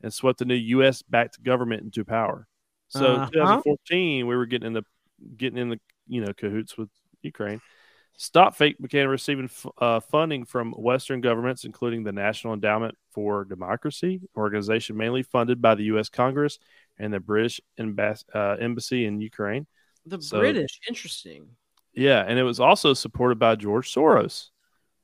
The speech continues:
Speaker 2: Wow, what a
Speaker 1: Open
Speaker 2: coincidence.
Speaker 1: Society Foundation. Stop Fake Us ran numerous episodes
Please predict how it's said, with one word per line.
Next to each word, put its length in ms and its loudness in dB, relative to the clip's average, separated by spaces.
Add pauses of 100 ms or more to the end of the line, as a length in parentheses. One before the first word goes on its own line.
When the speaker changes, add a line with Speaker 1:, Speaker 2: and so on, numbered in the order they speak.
(180)
Speaker 2:
Wow, 380 -10
what 140 0
a 40 6
Speaker 1:
Open 180 0
Speaker 2:
coincidence. 200 -6
Speaker 1:
Society 380 4
Foundation. 600 -4 (1040)
Stop 340 4
Fake 200 4
Us 140 0
ran 220 2
numerous 380 2
episodes 640 -2